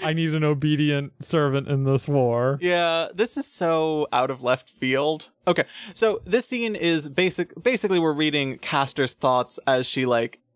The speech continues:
Speaker 2: uh, luxuriates in, uh, doing kinky things to Saber.
Speaker 1: Yes.
Speaker 2: Uh-huh.
Speaker 1: This is,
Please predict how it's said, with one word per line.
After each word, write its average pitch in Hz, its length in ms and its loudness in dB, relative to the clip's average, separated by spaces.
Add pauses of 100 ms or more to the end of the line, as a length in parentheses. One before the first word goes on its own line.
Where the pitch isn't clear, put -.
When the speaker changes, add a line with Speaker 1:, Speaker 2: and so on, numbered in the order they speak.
Speaker 2:
uh, 143 300 2
luxuriates 131 880 0
in, 127 440 -2 (100)
uh, 113 680 0 (200)
doing 135 240 0
kinky 135 300 -6
things 113 280 -4
to - 80 -12
Saber. - 420 -6
Speaker 1:
Yes. - 540 -12
Speaker 2:
Uh-huh. 135 340 -2 (220)
Speaker 1:
This 254 220 2
is, 214 160 0